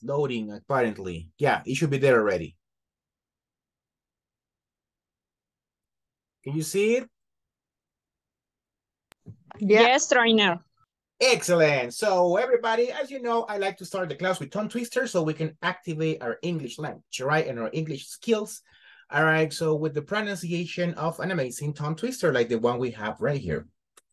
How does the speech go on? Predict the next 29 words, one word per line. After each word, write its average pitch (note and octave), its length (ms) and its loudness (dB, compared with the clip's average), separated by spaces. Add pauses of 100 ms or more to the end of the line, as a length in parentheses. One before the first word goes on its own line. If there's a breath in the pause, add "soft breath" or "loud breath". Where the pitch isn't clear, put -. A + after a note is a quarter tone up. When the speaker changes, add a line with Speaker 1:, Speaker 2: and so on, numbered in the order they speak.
(200)
Speaker 1:
All A#2 80 -2
right. C3+ 300 4
So D3 340 4 (460 loud breath)
then E3 340 6
this F3 260 2
one, A3+ 340 0 (160)
it's - 920 -4 (100)
not A#3+ 300 -6
that C#3+ 200 0
difficult, A2 460 -6
actually, F2+ 560 -4
right? B2+ 240 2
It's D3+ 140 -6
very D#3 240 6
simple. F#2+ 440 -6
Let C#3 160 4
me F3 140 8
just F3 300 4 (200 soft breath)
read C3 240 -2
it D3 140 -4
for - 200 -4
you. F3 460 2 (300)
All G#2+ 80 -6
right. B2+ 260 -2
So C#3 280 0
to C3 120 -6
check C#3+ 220 -2
the C#3 100 -4
pronunciation, A#3 920 -4